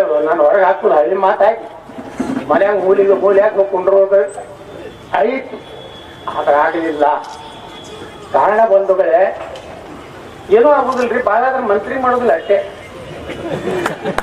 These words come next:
ಏನ್ ನನ್ಗೆ ಏನ್ ಮಾಡ್ಯಾರೇನ್ರಿ? ಟಿಕೆಟ್ ಕೊಟ್ಟದಿಲ್ಲ,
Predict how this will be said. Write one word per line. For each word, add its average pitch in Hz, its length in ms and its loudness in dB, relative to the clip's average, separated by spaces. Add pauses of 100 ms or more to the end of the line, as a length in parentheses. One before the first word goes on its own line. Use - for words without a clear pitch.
(480)
ಏನ್ 233 120 2
ನನ್ಗೆ 233 240 0
ಏನ್ 262 100 -2
ಮಾಡ್ಯಾರೇನ್ರಿ? 247 600 2 (1120)
ಟಿಕೆಟ್ - 260 0
ಕೊಟ್ಟದಿಲ್ಲ, 247 480 2